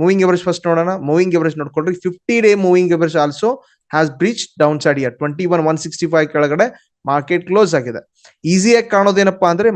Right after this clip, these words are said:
ಮಾರ್ಕೆಟ್ ನಲ್ಲಿ ಬ್ರೇಕ್ ಡೌನ್ ಅಂತೂ ಆಗಿದಾನೆ. ನಾಳೆ ಒಂದ್ ಸ್ವಲ್ಪ ಶಾರ್ಟ್ ಕವರಿಂಗ್ ಬಂದು ಆಮೇಲೆ ಫಾಲ್ ಆಗ್ಬೋದು. Why? ಮಾರ್ಕೆಟ್ ನಲ್ಲಿ ಬ್ರೇಕ್ ಡೌನ್ ತೋರಿಸಿದಾನೆ. So ಈ ಲೆವೆಲ್ ನೋಡಿ ಸರ್, ಓಕೆ, ಪ್ಯಾರಲಲ್ ಚಾನೆಲ್ ಪ್ರಕಾರ ಬ್ರೇಕ್ ಡೌನ್ ಆಗಿದೆ. ಓಕೆ, ಮಾರ್ಕೆಟ್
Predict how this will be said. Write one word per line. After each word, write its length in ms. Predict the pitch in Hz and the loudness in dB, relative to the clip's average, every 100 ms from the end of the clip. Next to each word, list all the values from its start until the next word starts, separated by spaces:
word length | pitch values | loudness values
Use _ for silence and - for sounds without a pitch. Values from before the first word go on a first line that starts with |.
| 151 | -2
ಮಾರ್ಕೆಟ್ 320 | 151 190 180 | -4 -4 -4
ನಲ್ಲಿ 180 | 175 190 143 | -2 -2 -4
ಬ್ರೇಕ್ 140 | 135 180 | -2 0
ಡೌನ್ 160 | 180 175 | 0 0
ಅಂತೂ 220 | 175 165 | -2 -2
ಆಗಿದಾನೆ. 300 | 156 165 190 214 131 | -2 -4 -6 -8 -4
ನಾಳೆ 260 | - 202 208 151 | 0 0 -2 -4
ಒಂದ್ 120 | 185 190 | -8 -4
ಸ್ವಲ್ಪ 220 | 196 202 202 | -4 -4 -4
ಶಾರ್ಟ್ 220 | 165 160 175 | -4 -2 -4
ಕವರಿಂಗ್ 320 | 165 170 160 | -2 -2 -4
ಬಂದು 180 | 160 208 226 _ _ 202 | -4 -4 -6 _ _ -2
ಆಮೇಲೆ 240 | 233 226 - | 0 0 0
ಫಾಲ್ 200 | 180 175 147 | 0 2 0
ಆಗ್ಬೋದು. 280 | 143 135 120 117 | -4 -8 -6 0
Why? 140 | 147 226 262 _ _ - 156 | 2 2 -2 _ _ -6 -4
ಮಾರ್ಕೆಟ್ 320 | 180 220 202 190 | -2 -2 0 -2
ನಲ್ಲಿ 140 | 208 151 | -2 -2
ಬ್ರೇಕ್ 180 | 147 147 - | -4 -4 -2
ಡೌನ್ 180 | 180 190 165 | 0 0 -4
ತೋರಿಸಿದಾನೆ. 560 | 156 156 156 135 131 - _ _ _ _ - | -6 -6 -4 -4 -4 -10 _ _ _ _ -4
So 40 | 214 233 | 0 2
ಈ 40 | 214 | 4
ಲೆವೆಲ್ 200 | 208 220 208 | 4 4 2
ನೋಡಿ 100 | 196 208 | 0 0
ಸರ್, 160 | 226 233 - - | -2 -4 -18 -16
ಓಕೆ, 140 | - 180 180 | -4 -4 0
ಪ್ಯಾರಲಲ್ 320 | 147 170 180 180 | 2 2 2 0
ಚಾನೆಲ್ 200 | 170 170 | 0 -2
ಪ್ರಕಾರ 180 | 165 180 143 | -2 -2 -2
ಬ್ರೇಕ್ 120 | 139 170 | -4 -2
ಡೌನ್ 140 | 175 170 | 0 -2
ಆಗಿದೆ. 260 | 160 185 247 _ _ _ - | -4 -8 -10 _ _ _ -8
ಓಕೆ, 140 | 147 147 131 | -2 -2 0
ಮಾರ್ಕೆಟ್ 280 | 156 170 196 | -2 0 0